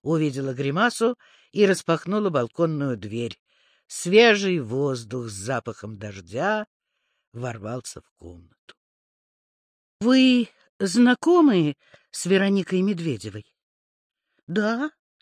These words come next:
А что случилось?» — удивилась девушка. «Разве вы не знаете?» Настал мой черед удивляться. «Она убита». Гюльнара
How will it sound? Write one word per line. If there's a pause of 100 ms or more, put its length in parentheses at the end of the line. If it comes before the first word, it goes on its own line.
(420)
А
что
случилось?» — (260)
удивилась
девушка. (840)
«Разве
вы
не
знаете?» (760)
Настал
мой
черед
удивляться. (720)
«Она
убита». (1600)
Гюльнара